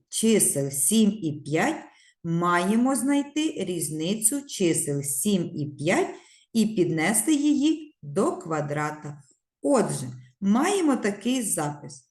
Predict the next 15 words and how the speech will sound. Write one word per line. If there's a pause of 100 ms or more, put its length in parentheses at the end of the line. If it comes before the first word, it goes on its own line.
Сім
мінус
п'ять (300)
у
дужках
підносимо
до
квадрату. (920)
Це
дорівнює (140)
два
в
квадраті (120)
і
дорівнює